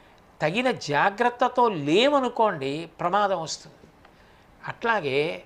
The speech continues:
అత్యంత ప్రమాదం ఎప్పుడు బయలుదేరింది అంటే, ఆ సభాపర్వంలో మయుడు నిర్మించినటువంటి పాండవుల యొక్క సభని దుర్యోధనుడు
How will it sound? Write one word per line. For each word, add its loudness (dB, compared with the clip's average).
అత్యంత -2
ప్రమాదం 2
ఎప్పుడు 0
బయలుదేరింది 2
అంటే, -2
ఆ 0
సభాపర్వంలో 2
మయుడు 4
నిర్మించినటువంటి -2
పాండవుల 0
యొక్క -2
సభని 0
దుర్యోధనుడు 0